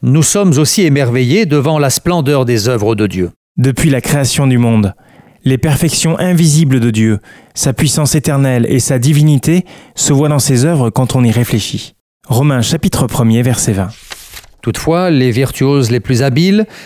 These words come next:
Speaker 1: les artistes les plus doués, les ouvriers les plus expérimentés ne sauraient se passer de leurs outils. En effet, que pourraient faire l'ébéniste sans son ciseau à bois,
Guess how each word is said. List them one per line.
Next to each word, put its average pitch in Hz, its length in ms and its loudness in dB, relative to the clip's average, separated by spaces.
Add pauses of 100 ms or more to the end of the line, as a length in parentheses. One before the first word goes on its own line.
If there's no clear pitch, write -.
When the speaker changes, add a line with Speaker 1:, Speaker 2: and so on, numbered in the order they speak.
Speaker 1:
les 117 320 0
artistes 143 440 -2
les 123 140 0
plus 123 200 -2
doués, 156 500 2 (280)
les - 180 -2
ouvriers 143 600 0
les 123 180 0
plus 131 340 -2
expérimentés 131 880 0
ne 143 140 2
sauraient 165 340 0
se - 140 0
passer 139 360 -2
de 135 100 0
leurs 143 260 2
outils. 147 300 0 (400)
En 113 100 -2
effet, 175 460 0 (280)
que 190 100 0
pourraient 156 260 0
faire 147 240 -2
l'ébéniste 139 680 0
sans 139 240 0
son 135 200 0
ciseau 123 420 0
à 117 60 0
bois, 123 320 0